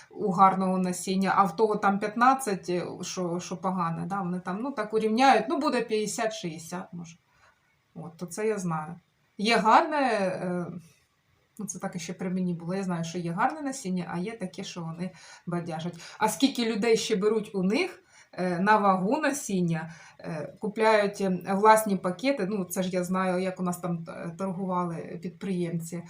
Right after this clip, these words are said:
е, <clears throat> брали там на вагу насіння, потім замовляли,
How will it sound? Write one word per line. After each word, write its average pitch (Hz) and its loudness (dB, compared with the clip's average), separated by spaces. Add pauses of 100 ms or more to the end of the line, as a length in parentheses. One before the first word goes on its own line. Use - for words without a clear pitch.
(400)
е, - -14 (320)
<clears throat> - 0 (440)
брали 190 6
там 185 2
на 190 4
вагу 190 0
насіння, 208 0
потім 196 -2
замовляли, 185 2